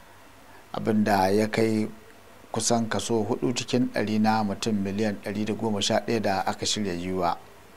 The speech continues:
Zuwa yanzu dai an yi wa mutum miliyan biyu cikakkiyar allurar.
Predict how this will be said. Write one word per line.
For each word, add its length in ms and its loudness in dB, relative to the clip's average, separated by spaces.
Zuwa 260 2
yanzu 320 -2
dai 200 8
an 280 0
yi 80 4
wa 80 0
mutum 320 -4
miliyan 380 -2
biyu 160 -2
cikakkiyar 580 0
allurar. 540 -4